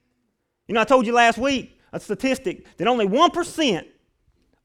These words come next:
of the church in America will share their faith one time before they die. That tells me we got a lot of lost people in church.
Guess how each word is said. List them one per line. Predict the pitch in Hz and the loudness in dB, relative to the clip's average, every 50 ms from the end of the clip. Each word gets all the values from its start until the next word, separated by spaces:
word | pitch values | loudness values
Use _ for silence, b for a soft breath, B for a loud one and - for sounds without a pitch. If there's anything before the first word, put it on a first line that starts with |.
| _ _ _ _ _ _ _ _ _ | _ _ _ _ _ _ _ _ _
of | - 180 | -6 -4
the | 175 180 | -4 -4
church | 180 - 269 233 196 139 - - - _ _ _ _ _ _ _ _ _ - | -2 0 0 0 0 -2 -6 -12 -20 _ _ _ _ _ _ _ _ _ -10
in | 160 170 | -8 -4
America | 175 190 196 185 156 147 - 143 131 - - | 0 0 2 2 0 0 -4 -12 -14 -12 -12
will | 151 165 | -12 -10
share | - - 202 185 175 | -6 -4 -4 -2 -2
their | 170 160 | -2 -4
faith | - - 175 156 143 - | -2 -2 -2 -2 -2 -6
one | 113 147 277 339 311 | -6 -4 -4 -2 -2
time | - 233 175 139 120 107 107 _ _ _ _ _ | -2 -4 -4 -4 -6 -10 -14 _ _ _ _ _
before | - 135 - 156 135 | -18 -12 -12 -8 -8
they | 135 127 | -8 -8
die. | 123 113 107 104 - _ _ _ _ _ _ _ _ _ _ _ _ _ _ _ _ _ _ _ _ _ _ _ _ _ _ _ | -8 -10 -12 -14 -20 _ _ _ _ _ _ _ _ _ _ _ _ _ _ _ _ _ _ _ _ _ _ _ _ _ _ _
That | - 180 | -14 -4
tells | - 233 226 214 | 0 0 0 2
me | 190 220 214 | 0 -2 -2
we | 202 | 0
got | 208 208 170 | 2 2 2
a | 175 | 4
lot | 196 180 | 2 2
of | 160 156 | 2 4
lost | 185 208 202 175 165 - | 4 4 4 4 0 -2
people | - 190 175 - - 143 127 b b b b b | -6 -6 -6 -6 -8 -14 -16 b b b b b
in | - - 147 - | -10 -8 -8 -6
church. | - 220 190 131 98 - - - - | -2 -2 -2 -2 -4 -8 -16 -20 -20